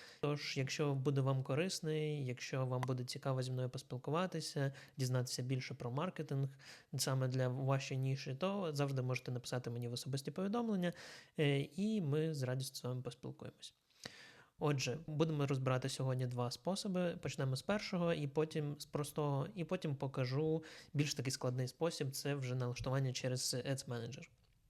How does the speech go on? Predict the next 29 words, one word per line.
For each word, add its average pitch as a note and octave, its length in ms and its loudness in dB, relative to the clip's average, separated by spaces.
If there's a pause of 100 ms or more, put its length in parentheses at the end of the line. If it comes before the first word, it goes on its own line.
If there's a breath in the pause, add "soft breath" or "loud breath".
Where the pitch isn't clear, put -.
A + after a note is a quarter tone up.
(420)
Перше E3+ 260 4
у - 20 2
нас C#3+ 120 4
буде D3 300 4
саме D3 320 2
через C#3 440 0
Instagram. C3+ 400 -2 (840 loud breath)
Основний E3+ 360 6
його E3+ 180 6
мінус, F3+ 500 4
одразу C3+ 440 4
попереджаю, C#3 640 2
якщо D3+ 420 4
у D3+ 120 0
вас C#3+ 420 2
телефон, F3 640 0 (100)
то C#3 100 0
з - 60 -6
телефону, D#3+ 640 2
і D3 160 4
iPhone, C#3 420 0 (460 loud breath)
то C3+ 300 6
з C3+ 60 -2
телефону D#3+ 420 2
не C#3+ 160 4
запускайте C#3 500 2
рекламу. B2 380 -2 (360 loud breath)
Тому E3+ 220 4
що - 200 4